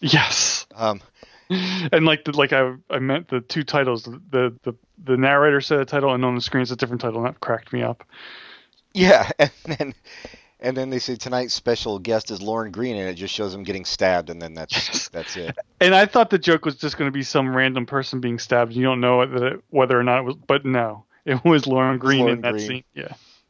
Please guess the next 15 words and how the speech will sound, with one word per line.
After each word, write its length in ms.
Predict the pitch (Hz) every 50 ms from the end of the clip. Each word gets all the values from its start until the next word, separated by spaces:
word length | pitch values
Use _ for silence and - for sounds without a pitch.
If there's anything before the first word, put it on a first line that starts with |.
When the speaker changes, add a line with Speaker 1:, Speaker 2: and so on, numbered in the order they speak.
| _ _ _ - 185 185 170 160 156 156 - - - - - _ -
Speaker 1:
There 100 | - 175
was 300 | 190 190 190 190 175 160 _ _ _
very, 500 | 175 160 156 190 214 226 233 233 233 220
very 320 | 196 170 185 185 180 175 170
little 280 | 165 160 160 160 151
topical 500 | - - 160 147 139 - 151 131 127 135
humor. 340 | 127 120 135 131 120 117 120
I, 200 | 127 - - 143
I 40 | 147
would, 200 | 160 170 160 - _ _ _ _ _ _
the 120 | - 151 156
only 160 | 180 202 196
one 120 | 185 175 160
I 60 | 156
remember, 520 | 151 147 151 143 143 151 151 139 139 135